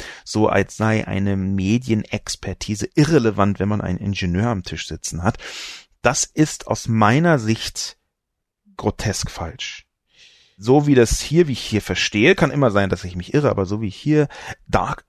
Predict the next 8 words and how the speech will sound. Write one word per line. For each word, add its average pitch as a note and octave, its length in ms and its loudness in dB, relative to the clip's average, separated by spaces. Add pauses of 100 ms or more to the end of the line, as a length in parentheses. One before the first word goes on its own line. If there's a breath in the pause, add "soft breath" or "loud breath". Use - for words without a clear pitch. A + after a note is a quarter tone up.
Agenda A#2 640 2
verstehe, G2+ 1040 -2 (640 loud breath)
geht G2+ 240 -2
es - 400 -4 (420)
ihm D#3 320 0
oder - 300 0
ihr F3+ 240 4
darum, C3+ 880 0